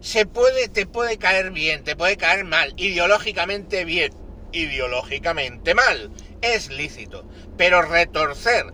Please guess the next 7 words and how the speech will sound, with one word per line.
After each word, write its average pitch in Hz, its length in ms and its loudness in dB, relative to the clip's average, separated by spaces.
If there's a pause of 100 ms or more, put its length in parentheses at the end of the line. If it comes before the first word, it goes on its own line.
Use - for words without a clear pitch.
la 143 260 2
puta 202 420 0
realidad 196 520 2 (400)
para 139 260 4
tener 156 340 -2
razón, 180 520 2 (540)
¿eh? 131 160 -6